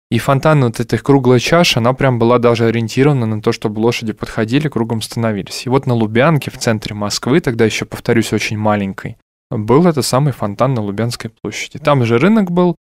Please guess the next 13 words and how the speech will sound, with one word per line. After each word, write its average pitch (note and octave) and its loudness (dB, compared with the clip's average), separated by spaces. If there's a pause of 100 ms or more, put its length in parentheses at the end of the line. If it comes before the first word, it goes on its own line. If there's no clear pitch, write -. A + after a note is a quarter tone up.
там A2+ 0
же, G#2+ -4
м, A2+ -8
огромное A2 0
количество G#2+ 0
люда D#3+ 4
разного, C3+ 2
которым B2 0 (180)
извозчик A#2+ 0
был A#2 0
актуален, A2 0
и E3+ -2
поехали. A#2 -4